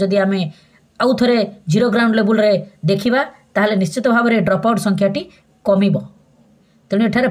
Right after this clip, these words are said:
ଫାଇଭ୍ ପରସେଣ୍ଟ କ'ଣ, ଜିରୋ ପରସେଣ୍ଟ ହିଁ ରହିବ, ଫାଇଭ୍ ପରସେଣ୍ଟକୁ ଯିବ ନାହିଁ। ଚାଲନ୍ତୁ ଦେଖିବା ନେକ୍ସଟ ନ୍ୟୁଜଟି କ'ଣ ଅଛି। ଶିକ୍ଷା ବିଭାଗକୁ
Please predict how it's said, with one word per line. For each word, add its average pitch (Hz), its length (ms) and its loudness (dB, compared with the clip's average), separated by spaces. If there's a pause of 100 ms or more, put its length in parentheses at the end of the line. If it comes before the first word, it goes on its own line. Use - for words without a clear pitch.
ଫାଇଭ୍ 226 260 0
ପରସେଣ୍ଟ 247 320 -2
କ'ଣ, 220 100 0 (160)
ଜିରୋ 233 160 2 (100)
ପରସେଣ୍ଟ 220 340 -2
ହିଁ 226 100 2
ରହିବ, 185 200 2 (500)
ଫାଇଭ୍ 208 260 0
ପରସେଣ୍ଟକୁ 240 360 -2 (100)
ଯିବ 185 140 0 (140)
ନାହିଁ। 135 160 0 (1200)
ଚାଲନ୍ତୁ 208 260 0
ଦେଖିବା 214 220 0
ନେକ୍ସଟ 190 220 -2
ନ୍ୟୁଜଟି 156 240 -2
କ'ଣ 127 180 -8
ଅଛି। - 140 -20 (920)
ଶିକ୍ଷା 226 280 -2 (100)
ବିଭାଗକୁ 240 460 2